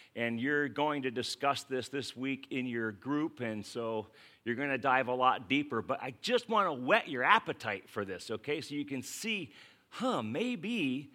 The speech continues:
i-, i-, if this morning, if we, if we can each begin to really seriously pray, like, "God, is there a stronghold in my life? There's something you want me to deal with?"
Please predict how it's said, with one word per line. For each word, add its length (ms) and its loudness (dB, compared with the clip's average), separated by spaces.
i-, 60 2
i-, 120 0
if 420 0
this 240 -4
morning, 380 2
if 140 -6
we, 100 -10
if 240 -2
we 160 -2
can 240 -4
each 320 -6
begin 440 -2
to 80 -4
really 480 -6
seriously 680 -6
pray, 520 0
like, 240 -14
"God, 380 -6
is 160 -8
there 160 -6
a 60 -8
stronghold 500 -8
in 80 -6
my 160 -6
life? 380 -6
There's 200 -10
something 320 -8
you 120 -8
want 180 -8
me 100 -8
to 120 -6
deal 400 -2
with?" 180 -6